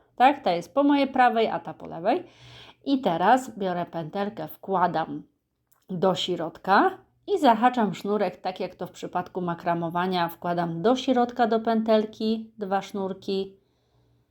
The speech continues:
o, i przeciągam. Trzymam sznurek, żeby on mi się, te długości, żeby mi się nie pomerdały. Po prostu zaciskam mocno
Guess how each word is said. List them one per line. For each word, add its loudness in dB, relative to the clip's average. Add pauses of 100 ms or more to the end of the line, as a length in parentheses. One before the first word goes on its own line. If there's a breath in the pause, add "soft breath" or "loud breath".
(600)
o, -2 (540 soft breath)
i 2
przeciągam. -6
Trzymam 4
sznurek, 2
żeby -2
on 0
mi -4
się, -6
te -6
długości, -2
żeby -4
mi -6
się -4 (500 loud breath)
nie 4
pomerdały. 0 (260)
Po -4
prostu -4
zaciskam -10
mocno -2